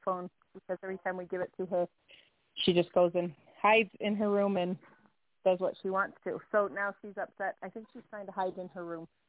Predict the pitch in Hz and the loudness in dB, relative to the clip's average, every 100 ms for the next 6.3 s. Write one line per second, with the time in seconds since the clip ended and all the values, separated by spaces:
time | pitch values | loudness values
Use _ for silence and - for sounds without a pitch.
0 | _ - 190 190 180 180 190 180 180 180 | _ 0 6 6 4 -2 -4 -6 -6 -8
1 | 175 170 - 180 175 170 - - 170 170 | -8 -6 2 4 6 4 2 -4 0 2
2 | 165 165 - 170 165 170 165 - 175 175 | 2 0 -2 4 6 6 4 2 2 2
3 | 170 - - - - - - 240 240 240 | -4 -12 -20 -20 -20 -20 0 4 4 4
4 | 226 - 254 262 - _ _ _ _ _ | 0 2 2 2 -2 _ _ _ _ _
5 | _ _ - 190 180 175 190 190 185 175 | _ _ -8 -4 -4 0 2 4 2 -4
6 | 170 180 175 | -2 0 -2